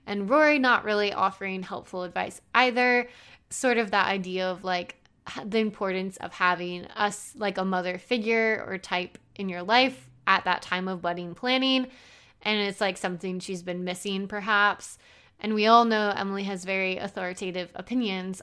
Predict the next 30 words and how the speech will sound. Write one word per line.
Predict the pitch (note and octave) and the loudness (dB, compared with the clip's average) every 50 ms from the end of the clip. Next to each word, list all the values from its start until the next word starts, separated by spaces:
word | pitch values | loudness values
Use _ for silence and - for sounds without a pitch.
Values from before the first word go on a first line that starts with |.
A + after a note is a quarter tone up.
| - _ | -8 _
on | F#3+ F#3+ F3+ F3+ F3+ F3 E3+ | -2 -2 -2 -2 -4 -8 -8
things | - F#3+ F#3 F3+ F3+ F#3+ | -8 -8 -6 -6 -6 -6
like | G2+ F#2 - - | -8 -8 -10 -6
fashion. | _ - E3+ E3+ F3 - - F#3+ F#3+ F#3+ G3 | _ 0 0 0 0 -6 -6 -6 -4 -4 -6
So | F#3+ - G3 F3 | -6 -2 -2 -2
I | F3 F#3 | -2 -4
thought, | - - - F#3+ G3 F#3 F#3 F3+ F3+ - - - | -8 -10 -4 0 0 2 2 2 0 -2 -8 -6
like, | - G3 F3+ F3+ - - - - - - _ | -4 -4 -4 -4 -8 -18 -20 -20 -20 -12 _
what | - D#4+ | 4 4
a | F4+ | 4
perfect | C#4 F4 F#4+ - F4+ D4 A#3+ | 6 6 4 4 4 0 2
way | A3+ A#3+ A3+ A3+ | 2 4 4 4
to | - - A#3 | 2 -2 -8
try | F#3+ - - G#3+ G3+ G3+ | -10 2 4 4 4 6
to, | G3+ G3+ | 4 2
like, | F#3 F#3 F3+ - | 0 -2 -2 -4
extend | G3 F#3 F3+ - - F#3 F3 F3+ F#3 | -6 -6 -6 -6 -4 -4 -4 -4 -4
the | F3+ - | -4 -2
olive | - F3+ F3 F#3 F#3 F3 - | 0 0 0 -2 -6 -8 -10
branch | - - - - - - - | -8 -8 -8 -8 -8 -10 -10
through | - G3 G3 G#3+ G#3 G3 G3 F#3+ F#3+ F3+ | -8 -4 -2 0 0 2 2 0 0 0
this | F3+ F3+ F3 F3 - - | -2 -2 -4 -4 -6 -8
language | - F3+ F3 E3 - - F#3 F3+ - | -8 -8 -6 -6 -6 -8 -6 -6 -6
of, | F3+ F3+ - | -8 -6 -6
like, | G#3+ G3+ A3 - - _ - | -6 -6 -6 -8 -14 _ -8
veils | F#3+ F3+ G3 F3 - A2 A2+ A2+ A2 A2 F#3+ - - | -4 -2 0 0 0 -2 -4 -4 -6 -8 -8 -10 -10
and | - - F#3 F#3 | -8 -6 -6 -4
fashion | - - - - - - - - - - A3 | -2 -4 -4 -4 -6 -10 -12 -12 -12 -12 -12
and | A#3 - - - G#3+ G3+ | -12 -12 -12 -12 -8 -6
whatnot. | - - - - A2+ A#2 - | -6 -6 -4 -4 -6 -6 -6